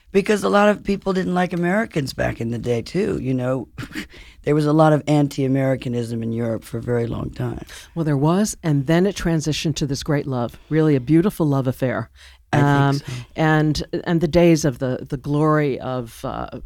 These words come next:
Speaker 2: tourism without limit. I mean, I remember on Pan Am, I just to remember Pan Am, you know?
Speaker 1: Wonderful.
Speaker 2: And you'd go into first class and they'd give you a menu, and then you'd go on the upper deck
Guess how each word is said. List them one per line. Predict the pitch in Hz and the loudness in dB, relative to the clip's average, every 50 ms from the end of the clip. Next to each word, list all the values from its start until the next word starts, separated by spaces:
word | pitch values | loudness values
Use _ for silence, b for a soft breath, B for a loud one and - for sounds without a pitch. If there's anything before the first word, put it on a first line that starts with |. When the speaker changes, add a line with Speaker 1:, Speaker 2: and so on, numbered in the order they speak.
| - - - _ - - _ _ _ _ - | -16 -20 -20 _ -20 -20 _ _ _ _ 0
Speaker 2:
tourism | - - 196 202 196 185 180 175 156 - 165 151 147 139 139 139 - | 4 6 6 8 8 6 6 4 2 0 -2 -2 -2 -2 -4 -6 -8
without | - 139 147 143 147 143 143 - 127 | -8 -4 -4 0 0 0 0 0 -2
limit. | 127 143 147 147 135 123 123 - - _ _ _ - | -2 0 0 0 0 -2 -4 -8 -12 _ _ _ -14
I | - 113 113 120 | -12 -10 -8 -6
mean, | 139 143 143 | -4 -4 -2
I | 139 139 | -2 0
remember | 147 147 143 139 143 143 139 143 139 135 | 0 0 0 0 0 0 0 0 0 0
on | 131 127 | -2 -4
Pan | 123 - 127 156 156 156 151 | -6 -6 -4 -2 -2 0 0
Am, | 156 170 180 185 165 147 | 0 2 2 2 0 0
I | 131 - 135 | 0 -2 -4
just | 120 139 135 151 - - | -4 -4 -8 -8 -4 -2
to | 170 | 2
remember | 151 147 143 151 160 156 151 151 | 2 4 4 4 2 0 -2 -4
Pan | 131 - 160 160 156 147 147 | -6 -4 -2 -2 0 0 0
Am, | 160 180 214 233 202 160 143 | 0 2 2 2 2 0 0
you | 143 147 | 0 0
know? | 147 143 147 160 180 190 | 0 2 2 2 2 2
Speaker 1:
Wonderful. | 131 135 135 131 131 127 123 123 123 135 135 127 - | 2 2 2 2 2 0 -2 -2 -4 -6 -8 -8 -2
Speaker 2:
And | - 208 214 214 208 214 220 - - _ _ _ _ _ _ - | 2 4 4 6 4 4 2 -2 -10 _ _ _ _ _ _ -8
you'd | 226 220 214 208 175 | -6 0 0 0 0
go | - 220 202 | 2 2 2
into | 220 233 262 | 4 2 0
first | 247 - 247 240 240 - | 0 0 0 0 0 -2
class | - 240 220 226 277 302 240 233 - - - - | -2 0 2 2 2 2 0 -2 -6 -10 -6 0
and | 196 196 190 | 2 4 4
they'd | 190 180 170 | 4 4 2
give | 220 247 175 | 0 -2 0
you | 214 190 | 2 2
a | 175 | 2
menu, | 170 160 156 160 151 147 151 175 220 294 - _ - | 2 2 2 2 2 2 0 0 -2 -6 -10 _ -2
and | 196 190 190 | 0 2 2
then | 202 202 | 4 4
you'd | 208 202 180 | 4 2 4
go | 175 214 196 196 208 - _ - | 4 6 6 6 4 0 _ -6
on | - 208 208 | -2 -2 0
the | 220 220 - - | 0 0 -2 -2
upper | 202 202 - 220 | -6 -2 -2 0
deck | 185 208 240 440 - _ | 2 2 0 0 -2 _